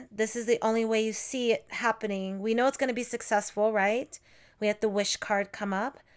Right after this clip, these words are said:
But yeah, you're definitely trying to get out of here before a celebration. Maybe for some of you, there is, you're trying to do something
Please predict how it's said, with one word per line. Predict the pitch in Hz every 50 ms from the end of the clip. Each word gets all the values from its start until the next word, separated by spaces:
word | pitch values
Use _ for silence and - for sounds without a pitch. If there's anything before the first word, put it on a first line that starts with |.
| - _ _ _ _ _ _ _ -
But | 226 220 220
yeah, | 233 233 208 196
you're | 196 208 220 220
definitely | 202 247 262 262 285 320 311
trying | 320 - - 311 277 269
to | 269
get | - - 247 247 240 - _ _ _ _ -
out | 214 220 226 233
of | 226 -
here | 226 240 220 214
before | 208 208 214 - - 220
a | 208
celebration. | 202 - 214 196 202 196 - 208 196 202 196 - - 185 180 185 - - - - - -
Maybe | 240 269 311 320 415
for | 440 - 403 381
some | - - 320 302 320
of | 339 311 302
you, | 330 339 339 339 339 311
there | 233 240 247 247 247 240 - -
is, | 240 240 240 240 233 226 226 226 220 - - - - _ _ _ _ _ _ _ _ _ _ _ _ _ _ - - -
you're | 202 190
trying | - - - 294 285 277
to | 285
do | 233 - 277 269
something | - - 285 262 254 240 - 254 240 233 233 233 233 233